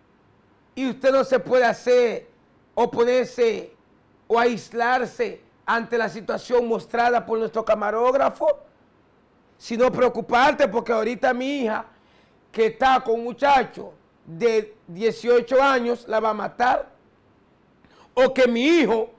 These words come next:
esté involucrado por una muerte de la, eh, pareja de él que no pudo aguantar, que lo dejaron, o un celo,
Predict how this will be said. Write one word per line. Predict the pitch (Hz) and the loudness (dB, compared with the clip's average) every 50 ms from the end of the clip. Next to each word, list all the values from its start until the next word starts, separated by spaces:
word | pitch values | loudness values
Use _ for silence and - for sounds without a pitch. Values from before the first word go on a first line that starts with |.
| _ _ _ _ _ _ _ _ _ _ _ _ _ _ _ - | _ _ _ _ _ _ _ _ _ _ _ _ _ _ _ -2
esté | 240 240 214 240 262 277 294 | 0 0 0 2 2 2 2
involucrado | 262 294 277 285 269 - - 247 254 269 262 247 240 233 | 4 4 2 2 2 -2 -2 0 4 4 4 4 4 2
por | - 220 220 | 0 0 0
una | 233 254 269 262 | 0 2 0 0
muerte | 240 254 269 277 262 226 214 - - 214 202 - - _ _ _ _ _ _ _ _ _ _ | 0 2 2 2 2 2 0 -4 -6 -8 -8 -8 -16 _ _ _ _ _ _ _ _ _ _
de | - 160 233 240 | -8 -2 0 2
la, | 240 220 214 214 220 190 - - _ _ _ _ _ | 2 2 2 2 0 -2 -6 -12 _ _ _ _ _
eh, | - - _ _ _ _ _ _ _ _ _ _ _ _ - | -20 -20 _ _ _ _ _ _ _ _ _ _ _ _ -2
pareja | 226 226 220 240 262 254 269 269 | 0 0 2 2 4 4 4 4
de | 277 277 262 262 | 4 4 4 2
él | 262 262 | 0 2
que | 247 233 | 0 2
no | 226 240 - | 2 2 -2
pudo | - 226 254 254 254 247 226 202 - - _ _ _ _ _ _ _ _ _ _ _ | -2 -6 -4 0 0 0 0 -2 -8 -12 _ _ _ _ _ _ _ _ _ _ _
aguantar, | - 226 240 240 208 240 233 220 190 - - 302 294 277 254 214 180 - - - _ _ _ _ _ _ | 0 0 0 2 2 0 -2 -2 -4 -2 2 4 4 6 6 4 2 0 -6 -18 _ _ _ _ _ _
que | - 220 220 | -4 -2 -2
lo | 214 202 | -2 -4
dejaron, | 190 196 240 285 302 285 269 247 233 233 226 220 214 | -2 2 4 6 6 6 6 6 4 4 2 2 0
o | 214 226 | -2 -2
un | 254 240 220 | -2 -2 -4
celo, | - - 277 285 302 294 269 254 240 226 226 | -4 0 4 6 6 6 6 4 2 0 -2